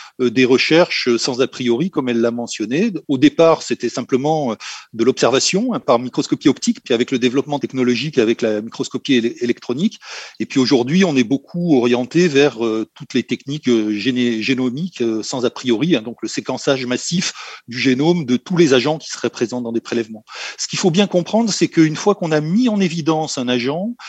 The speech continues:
on n'a pas fini le travail parce que le travail ne se termine que lorsqu'on a réussi à démontrer qu'il y a une association systématique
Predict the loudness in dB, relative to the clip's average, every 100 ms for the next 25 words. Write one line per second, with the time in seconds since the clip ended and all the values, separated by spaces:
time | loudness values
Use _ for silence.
0 | -16 -18 -6 -2 2 2 2 0 0 0
1 | 2 4 2 -2 -6 -2 2 4 2 0
2 | 0 2 0 -2 -2 -2 0 0 0 2
3 | 2 0 -4 -2 2 0 0 -2 2 4
4 | 4 2 -2 -8 0 0 0 -4 -14 -20
5 | _ -2 2 4 4 -2 0 2 2 -2
6 | -2 0 0 0 -4 -10 -12 -12 -2 2
7 | 2 0 -2 -4